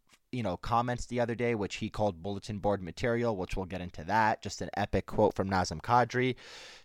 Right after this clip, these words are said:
to, uh, the way that the players, you know, were upset with the call that,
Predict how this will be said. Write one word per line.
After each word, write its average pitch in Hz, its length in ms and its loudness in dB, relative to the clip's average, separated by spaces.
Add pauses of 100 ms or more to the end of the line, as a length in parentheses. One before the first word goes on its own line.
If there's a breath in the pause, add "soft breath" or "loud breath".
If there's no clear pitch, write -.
to, 107 560 2 (320 soft breath)
uh, 104 200 2
the 113 140 2
way 113 180 6
that 107 200 2
the 104 80 -2
players, 104 640 2
you 113 80 -2
know, 98 160 2
were 92 320 2
upset 113 480 4
with 110 320 2
the 104 80 -2
call 110 420 8
that, 90 300 0